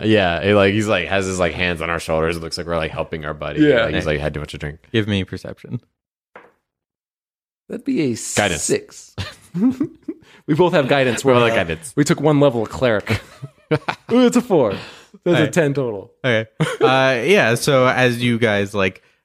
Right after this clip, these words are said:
Speaker 3: tie him each, like, one limb to one limb each, uh, you notice, like, he's just got two fucking holes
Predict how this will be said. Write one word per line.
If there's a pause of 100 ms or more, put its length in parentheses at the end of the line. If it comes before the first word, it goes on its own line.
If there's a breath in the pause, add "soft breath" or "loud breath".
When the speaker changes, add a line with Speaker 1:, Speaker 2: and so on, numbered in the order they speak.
(140)
Speaker 3:
tie
him
each,
like,
one
limb
to
one
limb (220)
each, (1120)
uh,
you
notice,
like,
he's
just
got
two
fucking (140)
holes